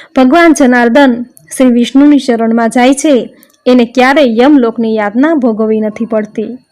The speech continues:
કોઈ બીજા પ્રસંગે પણ જો મનુષ્ય આ એકાદશીને દિવસે ઉપવાસ કર્યો હોય, તો તે યમ યાતના પામતો નથી. જે મનુષ્ય વિષ્ણુનો ભક્ત હોય, છતાં પણ ભગવાન શિવની નિંદા કરે છે અને વિષ્ણુ લોકમાં સ્થાન નથી મળતું,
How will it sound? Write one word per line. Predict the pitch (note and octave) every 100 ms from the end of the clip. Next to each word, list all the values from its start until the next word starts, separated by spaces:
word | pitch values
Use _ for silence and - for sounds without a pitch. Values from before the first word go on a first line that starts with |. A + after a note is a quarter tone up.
| _ - - _
કોઈ | C#4+ C4
બીજા | C4 C4+ F4
પ્રસંગે | D#4 C4 C4+ C4+ C#4
પણ | B3+ A#3
જો | A3+ A#3
મનુષ્ય | A#3 B3+ - C#4+ A#3+ -
આ | A#3+
એકાદશીને | A#3+ A#3 A3+ A3+ A3+ A#3 A3+
દિવસે | A#3 C4 C4
ઉપવાસ | A3+ - A#3 A3 A3+
કર્યો | A#3 A#3+ A#3+
હોય, | D4 C#4 A3+ - _ _
તો | C#4
તે | C#4+ B3+
યમ | A3+ C4+ C#4+
યાતના | A#3 G#3+ C#4 D#4
પામતો | D4+ A3 A3 A3
નથી. | A3 A3 A3+ A3+ A#3 _ _ _ - - _
જે | C4+ B3
મનુષ્ય | A#3+ C4+ - D4
વિષ્ણુનો | A#3 B3 - B3+ A3+
ભક્ત | A#3+ A3+ -
હોય, | A#3+ C#4 C#4 A#3 - - _ -
છતાં | D#4 F4
પણ | E4 C#4 A3+
ભગવાન | A#3+ A3+ C#4 C4+
શિવની | A#3 B3 B3 D4
નિંદા | B3+ A3+ A3
કરે | A3 B3 C#4
છે | D4 D4+ A#3 B3 _ _ _
અને | B3 A#3+
વિષ્ણુ | A#3 D4 E4 D4
લોકમાં | A#3 A3 A3+
સ્થાન | A3 - B3 E4
નથી | C#4+ B3 A3+
મળતું, | A3 A3 A3+ A#3+